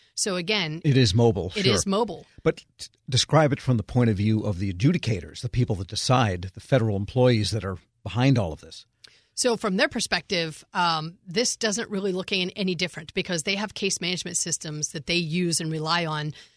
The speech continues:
Speaker 1: uh, to perform that adjudication part of this process. So the, the d-, big difference for them is rather than looking at paper records, uh, you know, applications, evidence, uh, the individuals are sending to us,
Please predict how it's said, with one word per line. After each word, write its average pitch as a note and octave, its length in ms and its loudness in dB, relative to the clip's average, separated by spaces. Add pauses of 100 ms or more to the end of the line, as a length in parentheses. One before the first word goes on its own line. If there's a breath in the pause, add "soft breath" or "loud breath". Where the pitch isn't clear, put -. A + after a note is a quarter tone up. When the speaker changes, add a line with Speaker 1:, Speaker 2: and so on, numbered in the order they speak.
(120 loud breath)
Speaker 1:
uh, E3 160 -8
to - 100 -6
perform F3+ 380 -4
that E3 240 -2
adjudication E3 720 -4
part - 420 -2
of D#3 380 -6
this E3 180 -4
process. - 580 -4 (320 soft breath)
So F#3 500 0 (240)
the, F3+ 300 -8
the G3 120 -2
d-, G#3+ 160 -2
big C4 240 -2
difference A#3+ 280 0
for F#3 120 -6
them G3+ 180 0
is E3 300 -2 (240 loud breath)
rather G#3+ 260 2
than F#3+ 200 -2
looking G3 420 -4
at F3+ 260 -2 (220)
paper E3 640 -4 (180)
records, E3 580 -2
uh, G#3+ 60 -12 (100)
you F3 120 -12
know, E3 160 -12
applications, F#3 840 -2
evidence, F3+ 600 -2 (340 soft breath)
uh, E3 300 0
the E3 100 -2
individuals F3 520 -4
are D#3+ 60 -6
sending C4+ 300 0
to E3+ 160 -6
us, D#3 240 -2